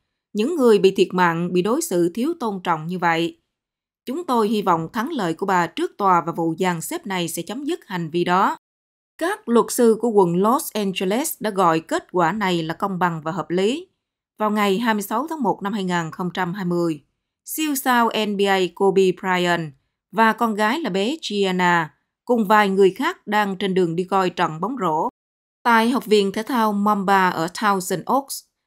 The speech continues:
thì trực thăng chở họ bị rớt ở Calabasas. Tất cả chín người trên trực thăng đều bị thiệt mạng. Mấy tháng sau đó thì vợ của ngôi sao bóng rổ là bà Vanessa Bryant đã làm đơn kiện quận Los Angeles, tố cáo nhân viên cấp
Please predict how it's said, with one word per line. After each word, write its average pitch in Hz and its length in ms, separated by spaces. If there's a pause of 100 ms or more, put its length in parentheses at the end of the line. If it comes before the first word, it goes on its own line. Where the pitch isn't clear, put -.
(180)
thì 240 280
trực 208 160
thăng 220 240
chở 185 200
họ 185 260
bị 165 140
rớt 285 240
ở 165 240
Calabasas. 180 800 (500)
Tất 392 200
cả 180 320
chín 320 240
người 202 180
trên 185 200
trực 185 180
thăng 185 300
đều 180 200
bị 165 140
thiệt 165 200
mạng. 165 300 (640)
Mấy 269 260
tháng 320 340
sau 247 180
đó 226 260
thì 247 120
vợ 175 240
của 233 120
ngôi 220 200
sao 196 300
bóng 233 220
rổ 185 220
là 262 100
bà 185 220
Vanessa 190 640
Bryant 185 540
đã 196 60
làm 202 240
đơn 196 140
kiện 170 280
quận 170 200
Los 208 380
Angeles, 190 600 (460)
tố 302 240
cáo 269 240
nhân 262 180
viên 208 280
cấp 320 140